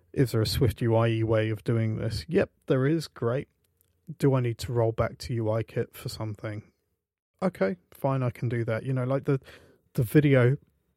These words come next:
the video preview screen on the app, this, this utility app, is an A V player view controller.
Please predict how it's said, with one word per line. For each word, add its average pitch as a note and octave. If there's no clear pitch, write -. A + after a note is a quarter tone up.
the D#3
video D3
preview C#3
screen A#2+
on B2
the A#2
app, A#2
this, B2+
this -
utility C3+
app, A2
is B2
an C3
A A#2+
V A2+
player D3
view A#2+
controller. G#2+